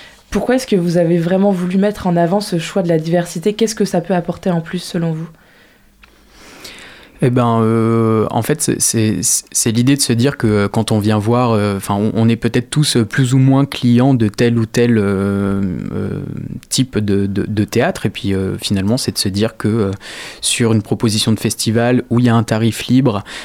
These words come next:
Speaker 2: quand on vient, qu'on regarde un spectacle et puis que juste après, euh, on a, euh, du théâtre lyrique comme on va en avoir, par exemple, eh ben, on peut peut-être se laisser aller, aller voir. Et puis, ça peut peut-être amener les gens à,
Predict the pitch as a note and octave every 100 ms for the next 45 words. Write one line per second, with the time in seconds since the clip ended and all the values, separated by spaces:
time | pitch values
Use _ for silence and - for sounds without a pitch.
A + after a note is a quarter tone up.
0 | - C3 A#2+ B2 A#2+ B2 A2+ G#2 G#2+ G#2
1 | G#2+ - G#2+ - A#2 A#2 G2+ - - G2+
2 | A2 A#2+ A#2+ A2+ - B2 A#2+ G#2 G2 G2
3 | G#2 G#2+ A2 A2+ A2+ G2 F#2+ G#2+ - A#2+
4 | C3 - A#2 B2 B2 B2+ G#2 - G#2+ G#2
5 | F#2+ G2 G2 G2 G#2 A2 - G2 F#2+ F2+
6 | G#2 E3 - G2 F#2+ G2 G2 - - G2+
7 | - G2+ - G2+ G2 G#2 G2 G2 G#2 F3
8 | - - G2+ G#2+ - A2 G#2+ G#2+ G#2 G2+
9 | A#2+ B2 G2